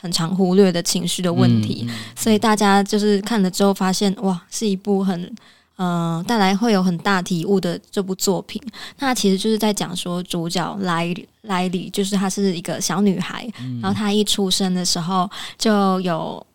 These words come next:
Speaker 1: 嗯，她主要集中在五种情绪啦，就是
Speaker 2: 嗯。
Speaker 1: 快乐，然后忧伤、厌恶、恐惧，还有一个是愤怒。
Speaker 2: 嗯，嗯，
Speaker 1: 对，
Speaker 2: 嗯，嗯。
Speaker 1: 这五种，呃，主要的情绪就会控制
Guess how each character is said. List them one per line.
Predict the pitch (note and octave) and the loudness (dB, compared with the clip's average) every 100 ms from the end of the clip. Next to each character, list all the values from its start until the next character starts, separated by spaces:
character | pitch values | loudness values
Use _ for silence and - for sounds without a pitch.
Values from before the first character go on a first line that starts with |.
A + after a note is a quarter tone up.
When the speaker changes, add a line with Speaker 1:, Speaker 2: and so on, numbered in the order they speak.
| - | -6
Speaker 1:
嗯， | G#3+ | -2
她 | C4+ | -2
主 | D4 G3 | -2 2
要 | G3+ G#3+ | 4 4
集 | G3 | 2
中 | F#3 F#3+ | 0 0
在 | G#3 | 0
五 | F3 | 0
种 | F#3 F#3+ | -4 -4
情 | F#3+ E3+ E3+ | -6 -4 -4
绪 | - F3 | -4 -4
啦， | - C4+ | -6 -12
就 | - G3 | -8 -6
是 | F#3+ C3 | 0 4
Speaker 2:
嗯。 | A#2 G#2+ A#2 - | 4 2 -6 -18
Speaker 1:
快 | - A#3+ F#3 E3 | -6 -2 0 0
乐， | E3+ E3+ D#3+ A#3 - _ _ _ _ | -4 -4 -6 -10 -14 _ _ _ _
然 | F#3 | -4
后 | F#3 G3+ F#3 F3 E3+ | 0 2 2 2 0
忧 | F#3+ F#3 F3+ | 2 2 2
伤、 | - F3 D#3+ E3+ - | 2 2 0 -6 -10
厌 | G#3+ G#3+ F3+ | 0 2 2
恶、 | - G3+ - _ _ | 2 0 0 _ _
恐 | - - D#3 E3 | -6 -2 -2 -4
惧， | - F#3+ - - _ _ _ _ | -6 -6 -6 -14 _ _ _ _
还 | F3 | -4
有 | D#3 | -4
一 | D#3+ | -4
个 | D#3+ E3+ | -6 -4
是 | - F#3 F3 D#3+ D3 - _ - | -2 -2 -2 -4 -8 -12 _ -2
愤 | G3+ E3+ F3+ | 2 2 2
怒。 | F#3 | 2
Speaker 2:
嗯， | D3 C3 G#2+ G2 | 6 6 4 -2
嗯， | A#2 G#2+ G2+ - | -2 -2 -4 -4
Speaker 1:
对， | A#2+ G#2 A#2 | -2 -2 -4
Speaker 2:
嗯， | A#2 | -2
嗯。 | |
Speaker 1:
这 | A2 B3+ | 0 2
五 | G#3+ | 2
种， | G#3 F#3+ D3+ B3+ A#3+ _ _ | 2 -2 -2 -12 -20 _ _
呃， | F3+ D#3+ D#3+ | -6 -4 -6
主 | - F#3 F#3 | -4 -2 2
要 | A3 G#3 | 4 4
的 | F3+ F3 | 2 -2
情 | - F3 | -2 -2
绪 | G#3 | 0
就 | G#3 | 2
会 | G#3 | 0
控 | G3+ G#3+ F#3 | 0 0 0
制 | G#3 G3+ F3 E3 | 2 0 0 -6